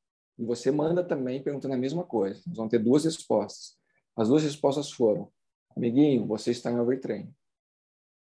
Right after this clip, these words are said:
Diminua a carga de treinamento, que você tem apenas isso. Você não tem inibição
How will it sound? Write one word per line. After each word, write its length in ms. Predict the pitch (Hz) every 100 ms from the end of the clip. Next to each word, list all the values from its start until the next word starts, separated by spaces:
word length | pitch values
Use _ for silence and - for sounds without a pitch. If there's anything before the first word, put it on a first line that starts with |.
| _
Diminua 380 | - 120 120 143
a 40 | 139
carga 240 | 120 120
de 80 | 113
treinamento, 600 | 131 131 123 98 101 _
que 100 | 113
você 220 | 113 -
tem 220 | 104 123
apenas 480 | 131 - 127 151 123
isso. 280 | - - -
Você 140 | -
não 120 | 135 135
tem 160 | 147
inibição 960 | 151 156 156 170 - - 135 151 180